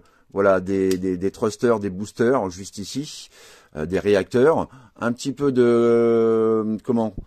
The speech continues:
de chrome aussi sur cette partie-là arrière,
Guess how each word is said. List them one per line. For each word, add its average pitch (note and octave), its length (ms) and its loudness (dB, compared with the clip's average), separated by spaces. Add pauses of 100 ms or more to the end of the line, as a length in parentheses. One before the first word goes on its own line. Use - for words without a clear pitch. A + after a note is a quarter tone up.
(160)
de A2 120 -2
chrome C3 380 4
aussi B2 420 -4
sur C3+ 260 -8
cette B2+ 220 -4
partie-là B2 560 -2
arrière, A2 560 -2